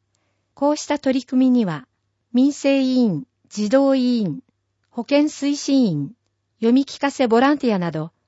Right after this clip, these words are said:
地域で活動する皆さんの協力が欠かせません。第二期プランでは、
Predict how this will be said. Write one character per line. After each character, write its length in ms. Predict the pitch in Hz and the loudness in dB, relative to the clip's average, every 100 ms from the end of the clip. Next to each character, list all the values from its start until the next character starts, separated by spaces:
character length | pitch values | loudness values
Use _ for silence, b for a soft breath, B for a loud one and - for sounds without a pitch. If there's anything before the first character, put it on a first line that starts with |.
| _ _ - | _ _ -14
地 240 | - 269 | -6 -4
域 160 | - 202 | -2 -2
で 120 | 190 | -2
活 260 | 196 - | -4 -4
動 160 | 233 254 | -2 -2
す 140 | - | -2
る 100 | 240 | 0
皆 220 | 226 240 285 | 2 2 0
さ 180 | 254 | -2
ん 60 | 202 | -2
の 120 | 170 | -4
協 220 | - 226 | -2 0
力 260 | 233 240 233 | 0 -2 -2
が 160 | 214 208 | -4 -4
欠 160 | - | -10
か 100 | - 226 | -10 -4
せ 140 | 240 | -2
ま 100 | 240 | -2
せ 180 | - 208 | -4 -6
ん。 120 | 143 _ _ _ _ _ _ _ _ _ _ - | -6 _ _ _ _ _ _ _ _ _ _ -4
第 220 | 226 262 | 0 2
二 100 | 262 | 0
期 140 | - | -4
プ 100 | - | -4
ラ 140 | 240 233 | -2 0
ン 80 | 180 | -2
で 100 | 170 | -4
は、 240 | 147 | -6